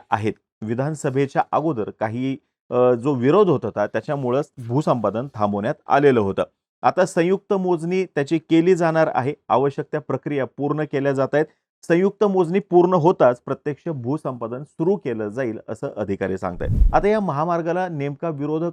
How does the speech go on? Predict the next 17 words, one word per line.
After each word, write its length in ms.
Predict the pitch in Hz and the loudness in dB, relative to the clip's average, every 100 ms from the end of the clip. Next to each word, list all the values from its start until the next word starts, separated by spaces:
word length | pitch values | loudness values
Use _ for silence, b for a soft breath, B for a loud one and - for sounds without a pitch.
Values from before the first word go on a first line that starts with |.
| - | -4
कशासाठी 560 | 151 - 185 160 135 135 | -6 -4 -4 -4 -4 -4
होतोय 320 | 117 - 151 | -4 -4 -4
ते 140 | 151 | 2
आपण 240 | 139 143 139 | 2 2 -4
समजून 340 | 131 139 160 | -6 -6 -4
घेऊया. 260 | 131 127 151 _ _ _ _ - | -2 -2 -2 _ _ _ _ 0
शक्तीपीठ 440 | 170 - 226 247 | 0 2 -2 0
महामार्गाला 600 | 220 190 180 175 170 175 | 0 0 0 0 2 2
विरोध 380 | 175 151 170 170 | 4 4 2 2
नाहीये. 300 | 160 131 127 - _ | 0 0 -4 -6 _
शक्तीपीठाला 640 | 143 - 160 151 147 139 139 | -8 -4 -6 -4 -4 -2 -2
रत्नागिरी 760 | 135 127 135 147 135 143 151 151 | -2 -6 -4 -4 -2 -2 0 0
नागपूर 460 | 127 131 - 143 | 0 -2 0 -2
हा 160 | 107 117 | 0 -2
पर्यायी 400 | - 120 127 135 | -2 -2 0 -2
रस्ता 320 | 127 - 127 | -4 -4 -2
आहे. 240 | 120 123 | 0 -2